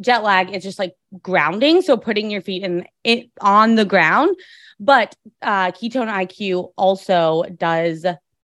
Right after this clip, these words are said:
help a ton with jet lag. So if you are traveling, it, A, will just give you an extra boost of energy and mental clarity, but also is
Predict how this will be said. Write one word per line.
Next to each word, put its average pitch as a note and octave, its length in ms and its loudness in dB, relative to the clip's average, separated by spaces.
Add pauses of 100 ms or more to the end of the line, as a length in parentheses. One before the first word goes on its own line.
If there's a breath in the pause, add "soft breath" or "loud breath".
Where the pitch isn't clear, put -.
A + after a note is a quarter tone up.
(340)
help - 400 -4 (480)
a G3+ 80 -8
ton F3 540 -6
with A3 180 -12
jet G#4+ 180 -4
lag. - 280 -6
So A3+ 320 2 (340 loud breath)
if - 180 -8
you C#4+ 160 -4
are A#3+ 140 2
traveling, A3+ 640 -2
it, - 160 -10 (160)
A, G3+ 160 -4
will A#3 120 -4
just G3+ 220 -12
give G#3 140 -6
you A3 120 -4
an G3 80 -4
extra F#3+ 320 -4
boost G3 380 -6
of F3 440 0 (380 soft breath)
energy G3 440 -2
and F#3 140 -2
mental E3+ 320 -6
clarity, G#3 520 -2
but G#3 280 -4
also F3 500 -4
is D#3+ 260 -4